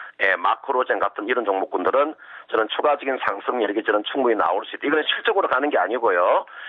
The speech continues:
예, 일종의 그런 테마로 움직인다고 보면 되고, 그, 그 중에서, 예, 실적이 좀 뛰어난 그 바이오 종목을 하나 본다면 마크로젠입니다. 마크로젠은 여타 그런 그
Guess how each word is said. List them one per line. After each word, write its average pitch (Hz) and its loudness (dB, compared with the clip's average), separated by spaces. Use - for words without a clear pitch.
예, 107 4
일종의 143 0
그런 113 0
테마로 165 -2
움직인다고 110 -2
보면 117 0
되고, 92 0
그, 131 -2
그 143 0
중에서, 143 2
예, 113 4
실적이 214 0
좀 170 -2
뛰어난 170 2
그 117 2
바이오 131 0
종목을 139 0
하나 120 0
본다면 117 2
마크로젠입니다. 123 -2
마크로젠은 180 2
여타 196 2
그런 151 -2
그 117 2